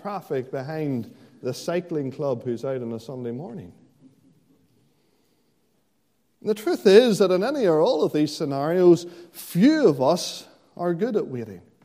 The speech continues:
It's easier to do a multitude of things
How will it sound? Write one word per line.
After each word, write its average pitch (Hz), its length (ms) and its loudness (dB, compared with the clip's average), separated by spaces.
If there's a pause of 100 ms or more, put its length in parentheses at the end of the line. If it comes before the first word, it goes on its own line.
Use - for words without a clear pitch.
(1400)
It's 160 160 2
easier 208 560 6
to 160 140 -2
do 220 280 6
a 175 60 4
multitude 190 640 2
of 170 140 2
things 196 640 0